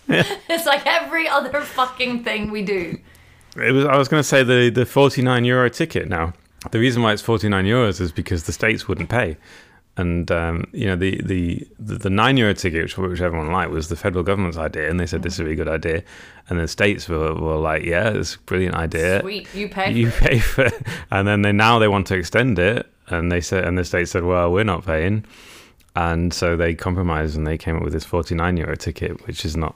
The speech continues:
Speaker 1: it's not, doesn't, I mean, it's good, but it
Speaker 2: It's
Speaker 1: doesn't
Speaker 2: fine,
Speaker 1: help
Speaker 2: but
Speaker 1: everyone.
Speaker 2: still, like, forty-nine euros is quite a lot of money.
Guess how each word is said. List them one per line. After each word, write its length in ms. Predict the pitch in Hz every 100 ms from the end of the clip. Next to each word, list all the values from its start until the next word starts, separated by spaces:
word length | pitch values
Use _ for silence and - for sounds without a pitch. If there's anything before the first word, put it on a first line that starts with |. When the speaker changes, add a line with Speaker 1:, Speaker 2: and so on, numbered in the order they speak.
| -
Speaker 1:
it's 280 | - 87 -
not, 340 | 87 - -
doesn't, 360 | - 98 110 123
I 20 |
mean, 140 | 131 107
it's 80 |
good, 260 | 90 160 151
but 140 | -
it 80 | 82
Speaker 2:
It's 120 | 80
Speaker 1:
doesn't 260 | - 85 87
Speaker 2:
fine, 100 | -
Speaker 1:
help 120 | 87
Speaker 2:
but 80 | 95
Speaker 1:
everyone. 140 | 90 87
Speaker 2:
still, 80 |
like, 140 | 240 233
forty-nine 440 | - 254 226 208
euros 160 | 202 202
is 120 | 185
quite 180 | - 185
a 20 |
lot 100 | 185
of 60 | 170
money. 260 | 180 175